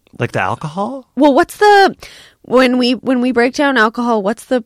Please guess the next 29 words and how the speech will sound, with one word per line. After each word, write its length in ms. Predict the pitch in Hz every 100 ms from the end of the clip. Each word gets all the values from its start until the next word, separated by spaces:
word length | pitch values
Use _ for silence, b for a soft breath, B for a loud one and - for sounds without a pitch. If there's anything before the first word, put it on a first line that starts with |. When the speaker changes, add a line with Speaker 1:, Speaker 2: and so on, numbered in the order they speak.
| _ _
Speaker 2:
um, 380 | 220 190 165 -
Speaker 1:
Ethanol? 480 | 98 127 156 202 254
Speaker 2:
like, 240 | 214 _
byproduct? 840 | 208 196 202 - - - - - -
No, 360 | 247 240 202 151
Speaker 1:
Oh. 220 | 107 107
Speaker 2:
it's 120 | 214
like 140 | 254 -
ace-, 680 | 196 214 - 254 214 220 190 -
uh, 800 | 190 185 160 110 73 85 78 -
something. 680 | - - 190 180 175 175 185 b b b b -
I 60 | 180
don't 140 | 151
know 140 | -
the, 140 | - 139 -
I 80 |
thought 240 | 180 - -
you 40 |
might 160 | - -
know 140 | -
it. 80 | -
Speaker 1:
Like 140 | 123
acetyl 520 | 120 - 131 120 123 107
alcohol? 380 | 113 127 120
Speaker 2:
That's 220 | 143 - 403
it. 320 | 262 - _
Or 80 | 285
acetyl, 800 | - 269 302 311 311 311 285 -
uh, 140 | 226